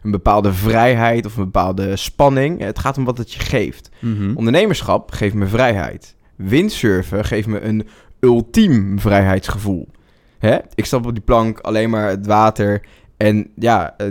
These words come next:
Speaker 1: jij gaat sturen waar je heen wilt. En je bent alleen met de elementen. En, eh, dat is vrijheid. En dat is ook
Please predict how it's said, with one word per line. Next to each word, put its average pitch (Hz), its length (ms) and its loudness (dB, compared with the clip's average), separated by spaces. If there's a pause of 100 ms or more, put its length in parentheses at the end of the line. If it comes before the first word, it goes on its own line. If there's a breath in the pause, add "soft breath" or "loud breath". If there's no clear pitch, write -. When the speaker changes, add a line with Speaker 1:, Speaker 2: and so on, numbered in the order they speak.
Speaker 1:
jij 110 140 2
gaat 107 180 -2
sturen 110 320 0
waar 104 120 2
je 98 80 2
heen 120 200 2
wilt. 95 260 0
En 87 100 -2
je 104 80 0
bent 104 140 0
alleen 104 260 0
met 104 80 -2
de 101 80 -6
elementen. 101 600 -2
En, 95 340 -6
eh, 98 100 -12 (220)
dat 117 120 -2
is - 60 -8
vrijheid. 113 640 -4
En 101 120 -6
dat 101 120 -2
is 120 60 -2
ook 113 180 -2